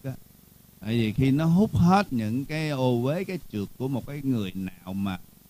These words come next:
được để đầu á, thì bắt đầu nó sẽ, um, nó là trong cái máy hút á, hút, hút. Hút ma vậy. Vaccine Go Buster vậy đó.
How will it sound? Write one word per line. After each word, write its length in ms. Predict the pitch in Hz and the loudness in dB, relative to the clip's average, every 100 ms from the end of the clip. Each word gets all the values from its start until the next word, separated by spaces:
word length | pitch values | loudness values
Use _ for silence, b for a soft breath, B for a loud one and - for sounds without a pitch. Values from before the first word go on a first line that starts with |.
| - - - - - - - | -20 -20 -20 -20 -20 -14 -4
được 200 | 104 101 | -4 -4
để 320 | 107 98 120 151 135 117 113 110 | -6 -2 0 2 2 2 2 0
đầu 320 | 98 87 90 | 0 0 -2
á, 120 | 120 120 - - - | -6 -8 -16 -20 -12
thì 460 | 104 101 101 95 95 - - - - - - - - - | -6 -4 -2 -4 -6 -10 -20 -20 -20 -20 -20 -20 -20 -4
bắt 140 | 139 | 2
đầu 220 | 127 110 107 | 4 6 6
nó 220 | 135 143 | 4 4
sẽ, 380 | 127 117 131 127 | 4 4 4 2
um, 500 | 120 120 127 156 151 - 160 | 4 4 2 -2 -8 -12 -8
nó 420 | 160 160 170 175 | -4 0 2 4
là 120 | 151 | 4
trong 160 | 156 147 | 4 2
cái 100 | 151 | 0
máy 160 | 156 165 | 2 6
hút 280 | 180 - | 6 6
á, 140 | 147 139 - - - - | 4 4 -2 -16 -12 -6
hút, 120 | - - | -4 -2
hút. 300 | 160 - - - - - 175 | -4 -6 -14 -20 -20 -10 -4
Hút 200 | - 151 | -2 2
ma 380 | 147 147 123 120 | 4 4 2 0
vậy. 960 | 123 110 - - - - - - 101 - - - - - - - | -2 -2 -12 -20 -20 -20 -12 -10 -10 -14 -20 -20 -20 -18 -20 -4
Vaccine 540 | 143 156 135 143 135 135 | 0 0 0 2 2 4
Go 260 | 135 143 | 6 6
Buster 400 | 135 160 - - | 4 0 -2 -4
vậy 300 | 117 101 110 | -6 -6 -6
đó. 140 | 117 | -6